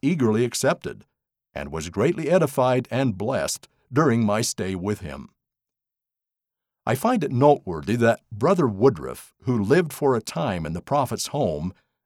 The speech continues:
and undoubtedly had a most remarkable opportunity to observe him in the routine of daily living, was blessed with eyes to see beyond the preconceived notions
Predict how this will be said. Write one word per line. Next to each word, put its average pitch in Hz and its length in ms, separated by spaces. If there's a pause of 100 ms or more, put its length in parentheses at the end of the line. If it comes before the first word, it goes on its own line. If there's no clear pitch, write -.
(140)
and 80 160
undoubtedly 80 680
had 107 180
a 90 40
most 117 340
remarkable 95 720
opportunity 104 760 (280)
to - 100
observe 135 460
him 82 200
in 90 60
the 87 100
routine 131 440
of 90 120
daily 117 280
living, 87 480 (760)
was 160 240
blessed 127 460
with 117 200 (120)
eyes 165 380
to 135 140
see 135 280
beyond 117 640 (400)
the 110 100
preconceived 143 960
notions 110 680